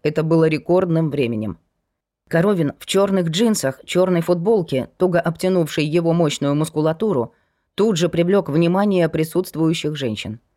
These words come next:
Когда он шел по залам галереи в сторону кабинета Волковой, они оборачивались.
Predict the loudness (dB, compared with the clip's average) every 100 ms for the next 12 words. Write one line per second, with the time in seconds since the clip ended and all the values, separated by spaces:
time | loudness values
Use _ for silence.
0 | _ _ _ _ _ -6 -2 0 0 0
1 | 0 0 0 0 2 2 2 2 4 2
2 | 0 0 0 2 0 0 2 2 0 0
3 | 0 0 0 0 -2 _ _ -2 0 2
4 | 2 0 -2 -2 -6 -6 -8 -16